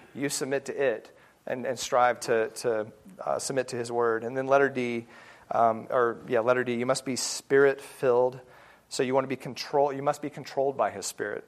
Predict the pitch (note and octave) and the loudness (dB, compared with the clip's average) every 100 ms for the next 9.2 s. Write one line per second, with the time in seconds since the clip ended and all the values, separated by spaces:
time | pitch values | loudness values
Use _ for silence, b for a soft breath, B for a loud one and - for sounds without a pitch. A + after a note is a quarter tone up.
0 | _ C3 B2 C#3 C#3+ C#3 C3+ C3+ C3 - | _ -10 2 2 4 4 2 0 -6 -4
1 | - C3+ - C3 C3 B2+ B2+ C3 B2 A#2+ | 0 0 2 2 2 2 -2 -2 -2 -2
2 | B2+ B2 A#2 B2 C3 C#3 B2+ B2 - C#3+ | -8 -4 0 0 0 -4 -6 -10 2 6
3 | C3 B2+ A#2+ - C3 C3 B2+ - B2+ B2+ | 8 8 4 -4 -6 -6 -4 4 4 4
4 | B2+ C3 - C3 C3 A#2+ - C#3 B2+ B2 | 2 -4 -4 -6 -4 -8 -6 -4 -4 -4
5 | B B B B - C3 C3+ - C#3+ D3 | B B B B 2 4 4 2 2 2
6 | C#3 A#2 A#2 A2+ A2 B B B - C3+ | 2 4 6 4 -4 B B B -6 2
7 | D3 C#3 C3 C#3 C#3+ C#3 C3 C#3+ D3 - | 6 6 4 0 4 4 2 -2 -6 -6
8 | C#3+ C#3 D#3+ F3 - D#3 C#3+ C#3 C#3 C#3 | -4 -2 -2 -4 -4 2 2 2 0 2
9 | A#2 A#2 | 2 0